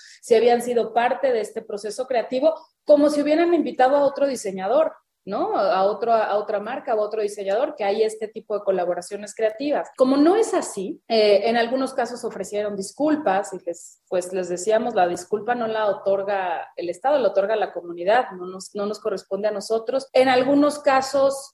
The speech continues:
positivos se ha solicitado entrar en contacto con las comunidades para poder trabajar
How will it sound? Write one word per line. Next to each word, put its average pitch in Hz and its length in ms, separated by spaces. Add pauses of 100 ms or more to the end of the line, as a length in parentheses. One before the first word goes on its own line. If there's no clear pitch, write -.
positivos 262 1040
se - 260
ha 226 440
solicitado 226 1400
entrar 226 400
en 254 80
contacto 226 420
con 220 140
las 214 160
comunidades 214 480
para 208 240
poder 202 300
trabajar 208 580